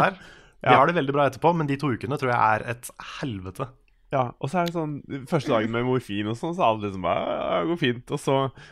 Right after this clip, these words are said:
Speaker 2: begynner det å roe seg litt ned, og så, og så begynner det å gå opp litt, og så, eller så blir det liksom fint en liten periode, men etter sånn halvveis uti det, sju dager eller sånn, da bare tar det seg helt sjukt opp, visstnok.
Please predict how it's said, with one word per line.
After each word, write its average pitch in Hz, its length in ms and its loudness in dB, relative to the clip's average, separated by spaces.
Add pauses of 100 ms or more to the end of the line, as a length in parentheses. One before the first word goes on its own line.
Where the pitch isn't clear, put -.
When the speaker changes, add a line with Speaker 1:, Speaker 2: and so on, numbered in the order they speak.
(120)
Speaker 2:
begynner 139 240 2
det 127 60 -4
å 123 80 -2
roe 117 80 -6
seg 127 160 -4
litt 120 100 -12
ned, 143 140 -4
og 151 60 -10
så, 139 180 -4 (680)
og - 80 -8
så 175 240 -4
begynner 147 240 0
det 131 60 -2
å - 20 -10
gå 120 80 2
opp 110 120 -2
litt, 160 200 -6
og 143 80 -4
så, 143 140 -2 (360)
eller 139 220 -2
så 143 160 -6
blir 135 160 0
det 147 80 -4
liksom 139 240 -8
fint 127 320 -12
en 143 100 -6
liten 107 160 -10
periode, 143 360 -6
men 147 180 -10
etter - 240 -10
sånn 147 220 -8 (260)
halvveis 117 480 -6
uti - 240 -12
det, 175 80 -2 (320)
sju - 180 -8
dager 117 300 -2
eller 113 80 -6
sånn, 170 240 -8 (140)
da 185 440 -2
bare 156 300 -4
tar 139 240 -6
det 143 100 -6
seg 175 220 -4
helt 170 160 -8
sjukt - 420 -8
opp, 165 160 -6
visstnok. 113 460 -8